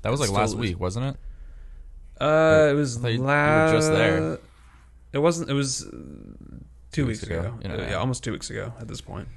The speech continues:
Speaker 2: But, um, they played Harry Potter five and six last weekend, and I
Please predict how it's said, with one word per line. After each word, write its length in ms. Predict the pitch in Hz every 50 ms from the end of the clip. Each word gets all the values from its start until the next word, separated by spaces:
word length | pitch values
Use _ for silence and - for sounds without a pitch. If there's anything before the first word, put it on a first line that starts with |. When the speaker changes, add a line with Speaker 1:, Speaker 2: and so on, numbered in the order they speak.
| -
Speaker 2:
But, 280 | - 117 113 - - -
um, 360 | 92 87 87 85 87 113 123 - - - - - - - - -
they 100 | - 135
played 420 | 131 160 170 170 175 175 175 160
Harry 280 | 147 135 143 147 156 147
Potter 400 | - 139 143 147 147 143 143 135
five 680 | 127 - - - - - - - - 127 131 139 139 135
and 140 | 131 113
six 340 | - - - 120 113 - -
last 280 | 101 95 101 104 - -
weekend, 360 | 113 113 - 117 107 113 117
and 80 | 110 107
I 100 | 110 107